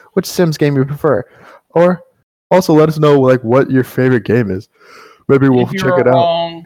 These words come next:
Speaker 2: uh, you are not allowed to listen to the podcast anymore if you disagree with us.
Speaker 1: Yes, you're
Speaker 2: You
Speaker 1: not
Speaker 2: better choose
Speaker 1: allowed
Speaker 2: the
Speaker 1: to
Speaker 2: wrong
Speaker 1: listen
Speaker 2: answer.
Speaker 1: to a publicly posted podcast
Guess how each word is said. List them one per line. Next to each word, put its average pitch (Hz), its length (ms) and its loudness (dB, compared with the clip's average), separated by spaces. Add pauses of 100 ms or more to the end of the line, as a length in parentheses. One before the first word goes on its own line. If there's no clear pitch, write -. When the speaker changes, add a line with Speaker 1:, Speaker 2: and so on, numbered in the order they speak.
Speaker 2:
uh, 165 260 -6
you 165 100 -14
are 160 60 -10
not 160 200 -8
allowed 156 180 -10
to 170 60 -14
listen 175 220 -18
to 180 80 -20
the 180 60 -20
podcast - 420 -20
anymore - 300 -20
if - 160 -20
you - 60 -20
disagree - 340 -20
with 175 120 -20 (120)
us. - 140 -20 (300)
Speaker 1:
Yes, 127 280 -2
you're 139 80 0
Speaker 2:
You 127 60 -2
Speaker 1:
not 135 140 0
Speaker 2:
better 139 40 2
choose 131 80 2
Speaker 1:
allowed 127 140 2
Speaker 2:
the - 100 -8
Speaker 1:
to 143 60 0
Speaker 2:
wrong 123 80 0
Speaker 1:
listen 123 240 -4
Speaker 2:
answer. - 160 -14
Speaker 1:
to 113 80 -4
a 117 120 0
publicly 139 520 -2
posted 127 440 -4
podcast 117 640 -4